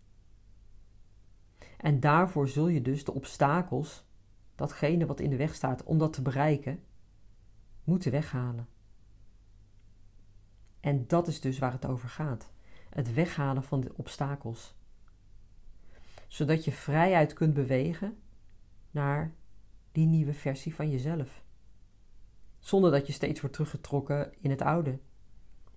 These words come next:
Zonder dat je in die frustratie blijft hangen en die gedachte dat je het toch niet kunt. In die oude patronen van,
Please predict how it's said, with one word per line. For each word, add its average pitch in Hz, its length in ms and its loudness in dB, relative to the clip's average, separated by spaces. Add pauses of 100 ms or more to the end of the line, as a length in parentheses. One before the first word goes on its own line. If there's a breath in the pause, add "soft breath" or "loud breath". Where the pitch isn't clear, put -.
(560)
Zonder 208 420 6
dat 151 200 4
je 147 160 4
in 143 380 2 (1400 soft breath)
die 147 520 0 (400)
frustratie 160 920 2
blijft 135 300 2
hangen 131 420 0 (720)
en 160 120 4
die 151 100 4
gedachte 135 800 2 (1160)
dat - 180 -4
je 143 60 2
het 139 140 -2
toch 170 160 -4
niet 156 200 -2
kunt. 120 420 -4 (1500)
In 156 140 4
die 147 160 2
oude 143 300 4
patronen 151 760 2
van, 135 380 2